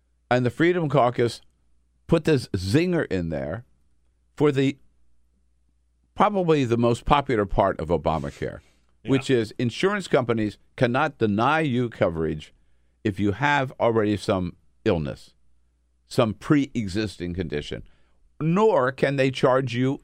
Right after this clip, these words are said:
Speaker 1: more if you have, like, diabetes or something, like, some pre-, or M S, some pre-existing condition. And what the Freedom Caucus put in there is, "Oh, no, that may stay in the bill, but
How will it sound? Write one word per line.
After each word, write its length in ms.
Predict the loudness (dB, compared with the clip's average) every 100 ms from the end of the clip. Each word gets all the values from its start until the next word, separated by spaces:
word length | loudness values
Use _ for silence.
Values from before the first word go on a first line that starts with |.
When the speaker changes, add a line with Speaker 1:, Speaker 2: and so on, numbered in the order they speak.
| -6
Speaker 1:
more 640 | 0 2 4 2 -2 -8 _ _ _ _
if 160 | -4 0
you 100 | 0
have, 240 | 2 0 -2 _
like, 180 | -12 -8
diabetes 840 | -2 0 0 0 -2 0 -2 -4 -8
or 60 |
something, 360 | -8 -8 -8 -10
like, 180 | -8 -10
some 280 | -6 -6 -6 -6
pre-, 300 | -2 -2 -2
or 120 | -6 -4
M 160 | -2 -2
S, 160 | -4
some 220 | -4 -4 -4
pre-existing 720 | -2 -4 -2 -8 -8 -8 -12
condition. 460 | -10 -10 -12 -14 -20 _ _ _ _ _ _ _ _ _
And 100 | -2
what 140 | -2 0
the 100 | -2
Freedom 320 | -2 -2 0
Caucus 300 | -2 0 -4
put 220 | -2 -2
in 140 | 0
there 180 | 0 0
is, 400 | 2 2 2 -2 _ _
"Oh, 120 | 0 2
no, 240 | 0 -2 -10 _ _ _ _ _ _ _ _ _ _
that 180 | -2 2
may 120 | -2
stay 240 | 2 0
in 80 | 0
the 60 | 0
bill, 400 | 2 2 0 -6 _ _
but 320 | -2 -2 -6